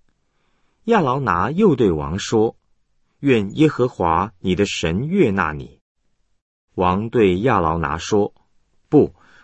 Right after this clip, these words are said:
我一定要按价钱向你买。我不能用白白得来的东西做燔祭献给耶和华我的神。”大卫就用五十舍客勒银子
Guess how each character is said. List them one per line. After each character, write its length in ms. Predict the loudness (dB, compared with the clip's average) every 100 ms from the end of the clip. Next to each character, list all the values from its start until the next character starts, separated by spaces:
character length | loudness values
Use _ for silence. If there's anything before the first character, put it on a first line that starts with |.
| 0
我 220 | 2 4
一 160 | 2
定 320 | 0 0 0 0
要 180 | -2
按 280 | 0 -2 -4
价 340 | -4 0 0 -2
钱 340 | -4 -4 -4
向 260 | -2 -2 0
你 120 | 0
买。 320 | 0 -4 -12 _ _ _ _ _ _ _ _
我 160 | 0 2
不 180 | 2
能 360 | 0 0 -4 -2
用 320 | 2 2 0
白 260 | -4 -2 -2
白 300 | -2 -2 -2
得 240 | 0 0
来 160 | 2 0
的 100 | -2
东 260 | 2 2 2
西 360 | 0 -2 -2 -6 _ _
做 240 | 0 2 2
燔 320 | 0 -2 -2
祭 400 | 0 0 0 -2 _ -10
献 400 | -2 0 0 -4
给 260 | -6 -8 -4
耶 140 | 0
和 180 | 0 -2
华 400 | -4 -4 -4 -4 -6
我 200 | -6 -4
的 100 | -4
神。” 440 | -4 -4 -4 -6 -8 _ _ _ _ _ _ _ _
大 160 | -2 0
卫 340 | 2 0 -4 _ _
就 160 | 0 2
用 240 | 2 -2
五 260 | -2 -2 -2
十 300 | -2 -2 -2
舍 240 | 0 0
客 160 | 0 0
勒 140 | 0
银 340 | -2 -4 -4 -2
子 300 | 0 -2